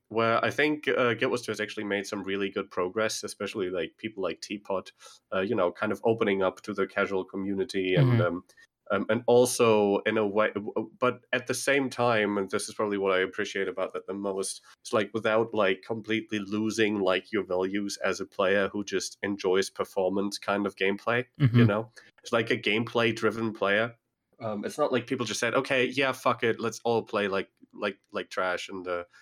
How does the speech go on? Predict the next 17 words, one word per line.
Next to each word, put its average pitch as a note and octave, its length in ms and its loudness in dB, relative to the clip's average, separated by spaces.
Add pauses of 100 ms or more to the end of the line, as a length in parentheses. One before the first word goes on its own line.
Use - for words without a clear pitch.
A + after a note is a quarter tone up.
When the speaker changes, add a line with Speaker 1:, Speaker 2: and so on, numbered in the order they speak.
(280)
Speaker 1:
you A2 100 -4
know, G#2 180 6
Speaker 2:
Mm-hmm. B2+ 540 2 (160)
Speaker 1:
<laughs> - 280 -10
and A2 120 -2
we'll B2 180 4
just, A2 260 -2
you A#2+ 80 0
know, G2 320 2
do A#2+ 140 -2
the G#2+ 120 2
thing A#2 280 0
where G#2 160 2
we G2 400 -2
live G#2 180 -2
in G2 100 -6
a, F#2 140 0